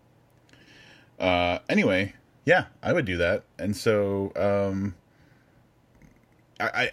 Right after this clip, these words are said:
I felt like even reading everybody's kind of, like, hesitations about it. And the only thing that I can say is that since they had served in the Army and, um, again, as in, you know, in the Army band, but also during World War Two, you have to imagine that they would, like,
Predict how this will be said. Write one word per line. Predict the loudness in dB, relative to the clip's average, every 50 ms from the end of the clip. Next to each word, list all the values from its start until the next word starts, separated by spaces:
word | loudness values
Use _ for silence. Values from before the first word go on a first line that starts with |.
| 0
I | -2
felt | 0 2 2 4 4 4
like | 2 2 2
even | 0 0 0 0 0
reading | 0 -2 -2 0 0 0 0 0 0 0
everybody's | -2 -2 0 0 0 0 -2 -2 -2 -6
kind | -4 -2 -2 0 -2
of, | -2 0
like, | 0 -2 0
hesitations | 0 -2 -2 -2 -2 -4 -4 -4 -2 -2 -4 -4
about | -2 0 0 0 0
it. | 0
And | 0
the | 0
only | 2 2 0 0
thing | 0 0
that | 0 0 -2
I | -2
can | -4 -4 -6
say | -4 -4 -2
is | -2 -2 -2
that | -2 -4 -4 -4 -8 -18 -20 -20 -20 -20 -20 -20 -20 _
since | -8 -4 -2 -2 -2 0
they | 0 2
had | 2 2 0
served | 0 0 0 0 0 -2 -6 -8 -10
in | -8 -6 -4
the | -2 -2
Army | 0 0 0 -2 -2 -2 -2 -4 -4 -6
and, | -6 -6 -4 -4 -4 -6 -6 -6 -8 -8 -8 -8
um, | -6 -6 -6 -6 -8 -8 -10 -12 -14 _ -20 -14
again, | -10 -8 -6 -4 0 2 2 2 2 0 -4 -4
as | -4 -4 -6 -6 -8
in, | -10 -10 -12 _ -14
you | -12 -8
know, | -8 -8 -8
in | -8 -8
the | -6 -6
Army | -6 -6 -6 -4
band, | 0 2 2 2 2 2 0 -2 -4 -6
but | -2 -2
also | 0 0 0 -2 -4 -6 -6 -4 0
during | 0 2 2 2 -2 -4
World | -4 -4 -4 -4 -4 -4
War | -4 -6 -6 -6
Two, | -8 -6 -4 -2 -2 0 -2 -4 -6 -8 -12 -18 -20 -20 -20 -20 -20 -20 -20 -20 -18 _
you | -2 2
have | 2 2 2 2
to | -2
imagine | -2 -2 -2 -2 -4 -6
that | -8 -6 -6
they | -6 -6
would, | -6 -8 -6 -6
like, | -6 -6